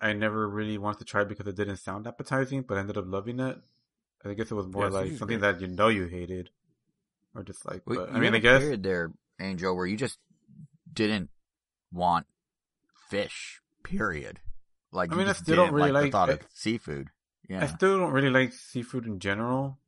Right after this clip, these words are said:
Speaker 1: Um, like, sushi's an exception, poke's an exception, exception. The way certain types of fish is served is an exception, but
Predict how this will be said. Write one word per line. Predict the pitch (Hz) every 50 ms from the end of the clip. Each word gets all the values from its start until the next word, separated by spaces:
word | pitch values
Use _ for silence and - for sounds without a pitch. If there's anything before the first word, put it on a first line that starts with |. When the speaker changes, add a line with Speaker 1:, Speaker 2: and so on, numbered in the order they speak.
| _ _ _ _ _ _ _ _ -
Speaker 1:
Um, | - 107 107 107 104 101 98 98 95 92 95 _ -
like, | - 107 107 107 101 - _ _ _ _ _ _ _ _ _
sushi's | - - - 139 135 127 - 139 139 131 -
an | 135
exception, | 135 127 - - 135 127 131 - 135 135 131 131 131 131 131 127 131 127 127 - - _ _
poke's | - 123 123 123 127 131 123 120
an | 127 123
exception, | 120 - - 123 123 123 - - 131 127 127 123 123 123 - _ _ _ -
exception. | - 117 - - 113 113 - - 127 123 127 123 - _ _ _ _ _ _ _ _ _ _ _ _
The | - 135
way | 127 135 139 139 135
certain | 131 - - - 151 151 147 151 143
types | - - 143 135 -
of | 147 131
fish | - 143 135 -
is | 143 135
served | - 139 131 131
is | 127
an | 139 135
exception, | 135 127 - 139 131 131 - 143 135 135 131 127 -
but | 117 107 104 104 104 107